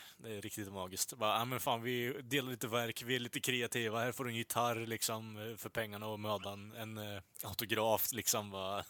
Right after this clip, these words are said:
<laughs> "Nej, men du får åka på kryssning med Kiss", och så står du i kö med... Jag vet inte. Var det någonting som var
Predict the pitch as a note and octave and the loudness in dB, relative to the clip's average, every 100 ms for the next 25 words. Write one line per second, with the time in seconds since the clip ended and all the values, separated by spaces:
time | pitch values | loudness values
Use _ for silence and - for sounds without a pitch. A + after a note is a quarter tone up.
0 | - - F3 - - - - A2+ A2+ A2+ | -12 -16 -10 -12 -10 -16 2 4 4 2
1 | A2 A2 G#2 - - A2+ G#2+ - A2 G2+ | -4 -2 -2 -4 0 6 10 10 10 -6
2 | G2 _ - G2+ - G#2+ F#2+ F#2 F#2 - | -6 _ 0 6 6 4 -2 2 2 4
3 | G#2+ - G#2+ F#2 F2+ F2 F2 F2 D#2+ - | 2 2 4 4 2 0 -4 -4 -12 -6
4 | G2+ G2 F#2+ F2 E2 _ - - _ A2+ | -4 -4 -4 -4 -6 _ -20 -20 _ -2
5 | A2 G#2 A2 F#2 G#2+ G2+ G2 F#2+ | -2 -2 0 0 2 6 6 4